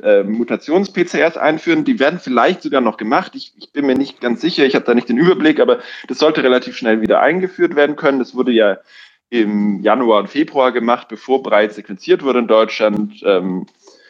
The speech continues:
das kann man auf jeden Fall machen. Und das, weil, weil es, es kommt halt schon drauf an, wenn ich, wenn ich, wenn wir es schaffen, die, die Fälle zu halbieren, also sagen wir, wir gehen auf, nehmen wir mal an, es gibt in Deutschland schon drei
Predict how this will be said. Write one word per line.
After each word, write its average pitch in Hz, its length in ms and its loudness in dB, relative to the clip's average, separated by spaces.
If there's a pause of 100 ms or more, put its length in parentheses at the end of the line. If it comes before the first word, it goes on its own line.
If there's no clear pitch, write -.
(320)
das 113 260 -4
kann 120 140 -2
man 107 80 2
auf 98 100 -6
jeden 185 160 2
Fall 151 140 -2
machen. 123 300 0
Und 113 160 -2
das, - 200 0 (120)
weil, 98 400 0
weil 143 180 4
es, 143 140 -4
es 147 180 -16
kommt 196 220 -2
halt 170 140 0
schon 190 140 -4
drauf 156 200 -2
an, 147 180 0
wenn 147 160 2
ich, 175 260 -8
wenn 156 200 -2
ich, 175 140 -6
wenn 147 160 0
wir 131 60 2
es - 100 -2
schaffen, 170 400 -2
die, 120 300 2 (600)
die 113 180 2
Fälle 151 560 0
zu 113 300 -8
halbieren, 107 560 0 (160)
also 120 200 -2
sagen 127 260 0
wir, 135 180 2
wir 135 80 -2
gehen 151 180 2
auf, 151 180 -2
nehmen 160 260 2
wir 190 80 4
mal 147 140 2
an, 214 140 0
es 208 140 -4
gibt 208 180 -4
in 165 80 0
Deutschland 151 380 0
schon 127 120 -6
drei 107 380 0